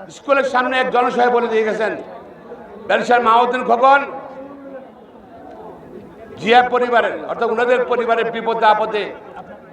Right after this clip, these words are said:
আমি সবসময় ছিলাম।" উনি আপনাদের বলেছিলেন যে, "আমার বিশ্বাস খোকনকে নির্বাচিত করলে, এমপি নির্বাচিত করলে আপনাদের বিপদ আপদ আর থাকবে।" মনে আছে আপনাদের এটা?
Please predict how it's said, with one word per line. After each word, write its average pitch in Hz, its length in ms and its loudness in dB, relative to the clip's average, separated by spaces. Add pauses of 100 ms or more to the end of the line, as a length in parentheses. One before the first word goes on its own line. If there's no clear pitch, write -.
(240)
আমি 214 220 -2
সবসময় 208 480 0
ছিলাম।" 202 340 -2 (1000)
উনি 196 140 -6
আপনাদের 226 300 4
বলেছিলেন 240 460 0
যে, 240 240 2 (680)
"আমার 262 240 4
বিশ্বাস 262 540 2 (720)
খোকনকে 247 400 -2
নির্বাচিত 247 480 2
করলে, 247 300 2
এমপি 220 520 -4
নির্বাচিত 220 280 -2
করলে 214 400 -2 (420)
আপনাদের 330 360 2
বিপদ 294 340 2
আপদ 254 240 4
আর 240 100 4
থাকবে।" 214 520 -2 (160)
মনে 240 200 2
আছে 277 200 6
আপনাদের 294 320 4
এটা? 277 320 6